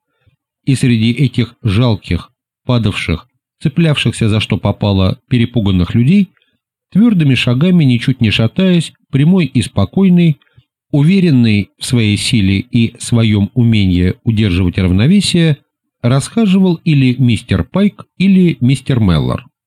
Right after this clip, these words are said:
Ни того, ни другого ни разу не свалило с ног. Ни тот, ни другой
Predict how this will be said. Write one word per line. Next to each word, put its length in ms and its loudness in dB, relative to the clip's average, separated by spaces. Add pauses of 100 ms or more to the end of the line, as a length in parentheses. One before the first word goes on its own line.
(1400)
Ни 160 0
того, 260 0
ни 120 2
другого 400 2
ни 120 2
разу 300 0
не 120 0
свалило 460 0
с 120 -6
ног. 260 -4 (880)
Ни 160 0
тот, 300 -2
ни 120 0
другой 560 0